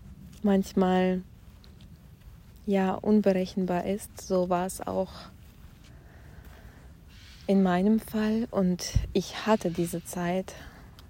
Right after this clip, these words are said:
so, so sehr gebraucht. Und ich bin auch so dankbar, dass ich es, diese Zeit mir genommen habe und mir erlaubt habe, ähm, ein Stück weit unterzutauchen, um dann in verwandelter Form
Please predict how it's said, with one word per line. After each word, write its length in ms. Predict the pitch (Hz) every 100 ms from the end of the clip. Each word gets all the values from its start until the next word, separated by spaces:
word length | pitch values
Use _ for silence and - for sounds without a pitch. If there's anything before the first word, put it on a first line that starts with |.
| - - - - - -
so, 380 | 180 180 190 185
so 180 | 180 180
sehr 240 | 180 185
gebraucht. 640 | 185 185 185 180 202 - - - - - - - - - - - - - -
Und 120 | 196
ich 100 | 196
bin 140 | - 185
auch 100 | 180
so 140 | 185
dankbar, 400 | 185 196 208 190
dass 240 | 190 196 208
ich 160 | 202
es, 140 | 214 - - -
diese 300 | 208 202 190
Zeit 340 | - 196 202 202
mir 200 | 202 185
genommen 440 | 185 196 247 214
habe 360 | 185 196 196 208 - - - - - - -
und 160 | 190
mir 160 | 180 185
erlaubt 500 | 185 190 202 - -
habe, 460 | 196 190 196 196 233 - - -
ähm, 540 | 185 180 180 175 180 - - - - - - - -
ein 220 | 185 180
Stück 320 | - - 202
weit 300 | 185 180 -
unterzutauchen, 960 | 214 208 185 - - - 185 175 196 190 - - - - - - - - - - - - -
um 220 | 196 190
dann 320 | 180 185 196
in 180 | 226 208
verwandelter 640 | 214 202 190 190 190 202
Form 480 | - 180 180 185